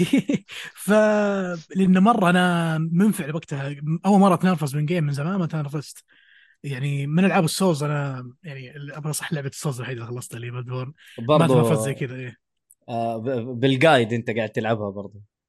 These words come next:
Speaker 1: آه.
Speaker 2: ولا نقدر نقول إنه Bloodborne أنت خلصتها تور، صح؟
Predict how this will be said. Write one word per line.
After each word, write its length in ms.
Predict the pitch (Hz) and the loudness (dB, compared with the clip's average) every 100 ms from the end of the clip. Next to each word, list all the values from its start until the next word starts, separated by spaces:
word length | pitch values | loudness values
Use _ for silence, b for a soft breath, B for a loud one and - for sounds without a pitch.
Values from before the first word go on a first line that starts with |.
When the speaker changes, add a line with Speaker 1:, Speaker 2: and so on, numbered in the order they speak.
| _ _ _ - | _ _ _ -12
Speaker 1:
آه. 120 | 143 | 0
Speaker 2:
ولا 160 | 135 160 | 4 6
نقدر 300 | 180 165 160 | 4 4 2
نقول 300 | 151 175 160 | 4 4 4
إنه 200 | 143 135 | 2 0
Bloodborne 480 | 135 143 135 160 143 | 0 0 2 2 2
أنت 160 | 139 | -2
خلصتها 480 | - 139 147 147 127 | -6 -4 -4 -4 -4
تور، 340 | 123 143 117 - | -2 -2 -2 -6
صح؟ 380 | - 135 143 | -6 -6 -6